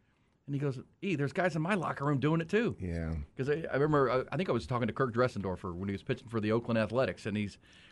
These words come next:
Speaker 1: you know, he, he, he told me the story that in, for, you know, Team U S A ball, when you, kinda amateur ball coming through, he played against Brett Boone, and he dominated Brett Boone. And then when he saw him in the big leagues,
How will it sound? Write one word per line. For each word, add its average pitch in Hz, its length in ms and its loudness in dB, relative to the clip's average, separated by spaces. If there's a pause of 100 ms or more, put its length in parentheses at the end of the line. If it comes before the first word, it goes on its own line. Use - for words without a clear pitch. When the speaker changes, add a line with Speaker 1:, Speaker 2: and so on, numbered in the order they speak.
(420)
Speaker 1:
you 135 260 -6
know, 110 180 4
he, 127 160 -4
he, 139 300 -6
he 131 160 -2
told 156 240 4
me 139 60 6
the 120 80 4
story 139 340 4
that 113 200 2 (480)
in, 123 260 -2
for, 147 180 -8 (100)
you 143 100 -2
know, 117 60 4
Team 175 240 2
U 165 160 6
S 139 120 4
A 147 100 6
ball, 117 320 6
when 117 120 4
you, 120 160 0
kinda 131 300 0
amateur 147 220 4
ball 120 200 6
coming 123 240 0
through, 127 220 0
he 113 100 2
played 127 200 2
against 117 260 2
Brett 120 240 4
Boone, 104 300 2 (440)
and 107 80 0
he 101 80 0
dominated 120 480 4
Brett 113 180 2
Boone. 113 160 4
And 110 80 6
then 131 100 4
when 123 80 4
he 110 60 2
saw 143 280 4
him 123 80 6
in 113 60 6
the 107 60 4
big 127 220 4
leagues, 104 400 0